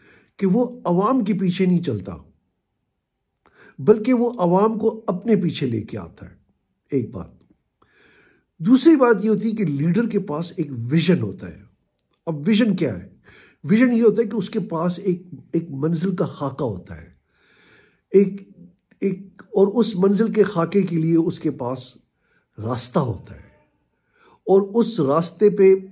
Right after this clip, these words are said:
मतलब, उसका रोड मैप क्लियर होगा, रोड मैप क्लियर होगा उसके सामने, यार, ये विजन है, इस तरफ चलना है, ये मंजिल है,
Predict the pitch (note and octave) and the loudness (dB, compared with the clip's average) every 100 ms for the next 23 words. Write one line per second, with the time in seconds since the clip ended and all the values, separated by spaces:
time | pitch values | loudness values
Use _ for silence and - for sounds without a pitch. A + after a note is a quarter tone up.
0 | G#3 A3+ A3+ A3+ A#3 D#3 A3+ G#3 G3+ G#3 | -4 -2 -2 4 4 6 4 4 2 0
1 | G3+ A3 A3+ F#3 A#2+ A2 F2+ - _ _ | 0 4 6 6 2 -6 -8 -14 _ _
2 | _ _ - D3 G3 F#3 F#3 F3+ F#3+ E3+ | _ _ -2 2 2 2 -2 0 2 4
3 | A#2+ G#2+ G#2 A#2+ A2 G2+ F2+ F2+ - _ | 2 -4 -8 -12 -12 -12 -12 -16 -18 _
4 | _ _ C3 F3+ F3 F#3+ C#3 C3+ F#3 G#3+ | _ _ 0 2 4 4 2 2 4 4
5 | G#3 - - _ F#3+ F3+ G#3 F3 E3 B2 | 2 -6 -20 _ -4 4 4 4 0 -2
6 | D3+ G3+ G#3 - _ _ C#3 E3+ C3+ B2+ | 0 -2 -4 -16 _ _ 2 2 2 0
7 | C3+ G#3+ A3 G#3 - | 2 4 4 2 -8